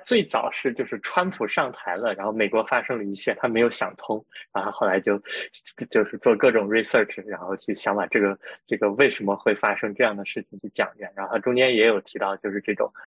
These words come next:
这种，这种坏消息就像一个，就是他也会就像基因一样，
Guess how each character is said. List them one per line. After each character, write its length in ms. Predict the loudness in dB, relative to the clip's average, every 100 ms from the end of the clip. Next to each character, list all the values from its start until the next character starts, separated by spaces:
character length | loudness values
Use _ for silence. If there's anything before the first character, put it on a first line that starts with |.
| _
这 80 | -4
种， 220 | -2 -4 -6 -20 _
这 100 | -2
种 180 | 0 -2
坏 320 | -2 2 2 2
消 280 | 2 4 4
息 280 | 0 -8
就 180 | -2 -2
像 340 | 0 -2 -2 -4
一 120 | -2
个， 200 | 0 0 -2 -20 _
就 60 | -4
是 80 | -2
他 200 | 2 4
也 120 | 2
会 240 | 2 0 2
就 120 | 0
像 240 | 2 -2 -4
基 180 | -8 -2
因 240 | 0 0 0
一 60 |
样， 120 | -4